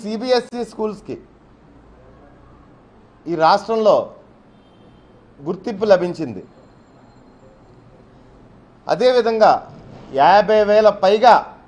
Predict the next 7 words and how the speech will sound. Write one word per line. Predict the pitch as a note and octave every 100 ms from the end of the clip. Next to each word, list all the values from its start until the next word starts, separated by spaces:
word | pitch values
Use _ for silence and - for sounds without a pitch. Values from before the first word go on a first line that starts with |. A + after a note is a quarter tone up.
| _ - - - - -
satellite | - D#3+ G#3 G#3+ A3+ A3 D#3+
foundation | G3 G3+ G3+ G3+ F#3
schools | - F3 D3+ - - - - - - - - _ _ - - - - - - - D#3+
ఈ | E3
రాష్ట్రంలో | E3+ G3 G#3+ G#3 G3+ B2+ G2 - - _ _ C#3+
ఉన్నాయని | F#3+ A3 A3 A3 F#3+
చెప్పడానికి | F#3 G3 F#3+ D#3+ C3+